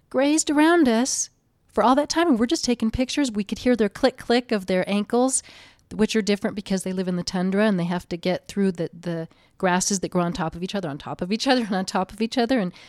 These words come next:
you don't want them to break ankles. And they just hung out with us, and they just surrounded us. It was an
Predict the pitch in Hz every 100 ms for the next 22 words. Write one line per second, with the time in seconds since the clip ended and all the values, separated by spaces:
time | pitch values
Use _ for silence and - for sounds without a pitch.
0 | - _ - 214 196 214 202 185 180 190
1 | 247 311 190 165 - _ _ _ _ _
2 | - 262 254 262 320 - 262 269 269 381
3 | 403 202 - 170 147 - - _ _ _
4 | - 233 220 208 247 - 214 202 202 165
5 | 165 - 226 277 - 226